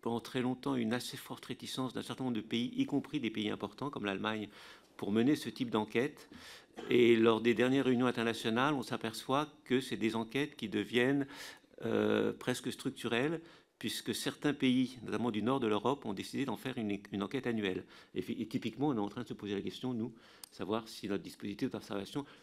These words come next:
mais comme l'a dit Jean-Luc, c'est vraiment une, euh, c'est, c'est une enquête qui est pas, qui est pas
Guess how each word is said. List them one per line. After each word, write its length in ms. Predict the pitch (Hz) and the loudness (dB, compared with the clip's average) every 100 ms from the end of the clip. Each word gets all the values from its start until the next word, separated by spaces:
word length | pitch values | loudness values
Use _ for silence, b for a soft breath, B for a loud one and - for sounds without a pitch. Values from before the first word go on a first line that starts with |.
| - | -2
mais 120 | 107 | 0
comme 260 | - 123 117 | 4 2 4
l'a 80 | 107 | 2
dit 80 | |
Jean-Luc, 320 | 101 107 151 - | 2 2 0 -4
c'est 200 | - 110 | -6 0
vraiment 340 | 110 123 143 | 2 4 4
une, 240 | 123 110 | 4 4
euh, 280 | 107 104 104 104 B B B - - - - - 123 | 6 8 8 6 B B B -6 -2 0 0 0 -2
c'est, 680 | - - 123 123 120 113 110 | -4 -4 4 6 6 2 -2
c'est 340 | - - 120 | -6 -4 0
une 80 | 113 | 2
enquête 280 | 113 135 - | 4 2 2
qui 120 | 110 | -4
est 40 | |
pas, 240 | 120 131 123 | 2 4 4
qui 200 | - 117 | 0 -4
est 120 | 107 | 2
pas 240 | 135 120 | 4 4